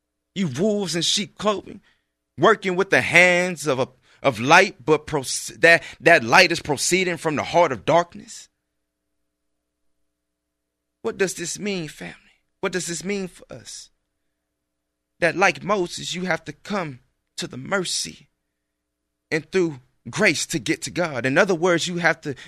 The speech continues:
be vetted at Calvary. Amen. You have to be vetted at the cross. In conclusion, family, the soul will always be a place of battle.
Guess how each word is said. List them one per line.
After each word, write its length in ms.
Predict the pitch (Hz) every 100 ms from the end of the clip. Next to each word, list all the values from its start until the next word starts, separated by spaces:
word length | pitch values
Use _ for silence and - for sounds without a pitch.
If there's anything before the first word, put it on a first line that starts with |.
| -
be 160 | 175
vetted 400 | 104 160 208 160
at 200 | 143 123
Calvary. 800 | - - 254 214 123 117 101 - -
Amen. 460 | 120 - - - - -
You 140 | 190 202
have 120 | 165
to 80 | 156
be 160 | 175
vetted 400 | 131 202 220 165
at 160 | 175 -
the 80 | 135
cross. 840 | - - 226 - - - - - _ _ _ _ _ _ _ _ _ _ _ _ _ _ _ _ _ _ _ _ _
In 140 | 165 180
conclusion, 580 | 170 - 226 196 190
family, 380 | - 190 190 180
the 160 | 165 151
soul 500 | - - 226 220 208
will 120 | 185
always 520 | - 202 214 190 185
be 180 | 156 196
a 60 | 156
place 380 | - 185 -
of 160 | 135 -
battle. 380 | 185 165 107